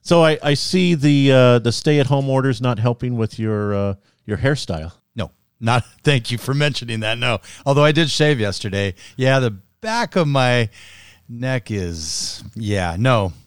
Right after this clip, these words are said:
Speaker 2: it's not working. I can't wait. This is the first stop.
Speaker 1: I, I have to go buy bell bottoms. I, this is all seventies now.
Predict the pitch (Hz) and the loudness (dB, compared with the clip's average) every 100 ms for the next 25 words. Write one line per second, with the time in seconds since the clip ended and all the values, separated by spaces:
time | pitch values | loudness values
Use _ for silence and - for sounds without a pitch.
0 | - 123 - 131 110 107 104 95 95 135 | -8 -6 -2 -2 0 -2 -2 -6 -2 -2
1 | 139 156 123 107 117 98 - 92 - 139 | 0 -2 -2 -2 0 -2 -4 -12 -8 -6
2 | 117 - 95 85 - _ _ _ _ - | -6 -4 -6 -8 -14 _ _ _ _ 0
3 | 147 - - 139 143 131 120 104 104 92 | 0 0 2 4 4 2 0 2 0 2
4 | 87 - - - - - _ - 107 101 | -2 -4 -12 -16 -18 -18 _ -4 -2 -2
5 | - 120 - 107 117 113 - 120 101 85 | -6 -4 -4 -2 2 2 2 0 0 -4
6 | 87 - 82 | -6 -6 -8